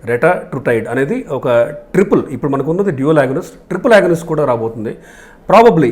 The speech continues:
ఇంకా అది టెస్ట్, ఆ, ట్రయల్ స్టేజ్లోనే ఉంది. ఆ, దాంతో ఇంకా మంచి,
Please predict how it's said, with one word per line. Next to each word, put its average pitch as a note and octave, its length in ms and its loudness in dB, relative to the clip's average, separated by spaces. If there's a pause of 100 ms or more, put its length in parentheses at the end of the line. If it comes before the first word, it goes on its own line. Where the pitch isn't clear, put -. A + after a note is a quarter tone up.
ఇంకా C#3 240 0
అది B2+ 380 0
టెస్ట్, A#2 300 -4
ఆ, A2 340 -2
ట్రయల్ B2 300 -2
స్టేజ్లోనే A#2+ 420 -4
ఉంది. A2+ 320 -6 (380)
ఆ, A#2 300 -6
దాంతో C#3 320 0
ఇంకా E3 240 2
మంచి, F#3 520 0